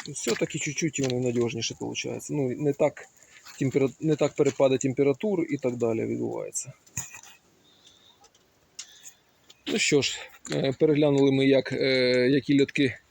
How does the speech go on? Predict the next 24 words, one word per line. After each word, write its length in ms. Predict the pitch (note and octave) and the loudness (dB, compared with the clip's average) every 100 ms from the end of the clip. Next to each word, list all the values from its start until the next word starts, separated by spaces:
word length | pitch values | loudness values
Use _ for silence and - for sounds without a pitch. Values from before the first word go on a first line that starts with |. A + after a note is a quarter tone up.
| - - - - | -20 -20 -18 -6
ми 120 | C#3+ | 0
залишаємо 420 | C3 C3+ C3+ C3+ | 2 2 4 2
відкритими 480 | C3 B2 E3+ G3 G#3 | 2 2 2 2 2
на 140 | G3 F3 | 2 2
зиму, 420 | E3 F3+ F3 E3 - | 2 2 2 0 -4
як 340 | - C#3 C3 - | -2 0 0 -2
влаштована 480 | C3+ B2+ C3+ C3 | -2 0 2 2
вентиляція. 680 | B2+ C3 D#3 F#3 G#3+ - G3 F#3 _ _ _ _ _ _ A#3 | 0 0 0 2 0 0 -2 -2 _ _ _ _ _ _ -2
І, 300 | G#3 A3 G#3 - - B2+ _ - | 0 2 0 -4 -16 -20 _ -10
м, 480 | C#3+ C3 A#2+ A#2+ A2+ - - | -6 -2 -2 -2 -6 -10 -2
да, 240 | D3 B2 - - C#3 C3 | 0 0 -2 -6 -6 -2
в 60 | C#3 | 2
лежаках 640 | C3+ C#3+ D3+ F3 - A3+ - | 4 6 4 2 2 0 2
інколи 380 | G3 D#3+ D3 C#3 | 0 4 6 6
буває, 380 | C#3 D#3+ E3 C3+ | 6 6 4 4
знімають 420 | C#3 C#3+ C3+ B2+ | 4 2 2 2
потолочі-, 520 | C#3 D#3 D#3 - C3+ | 0 2 2 2 -2
потолочини, 540 | D3 - E3 F3 D#3 | 0 2 4 4 4
надо 280 | C#3 C#3 C3 - - - _ | 2 2 0 -2 -14 -20 _
обов'язково 560 | - C3 C#3 C3 A#2 A#2+ | -4 0 4 4 2 -2
знімати. 340 | - A#2+ A2 | 0 -2 0
Щас 260 | G#2+ B2+ B2 | 0 0 -2
я 60 | C3 | -2
гляну. 320 | C3 A#2+ | -2 -4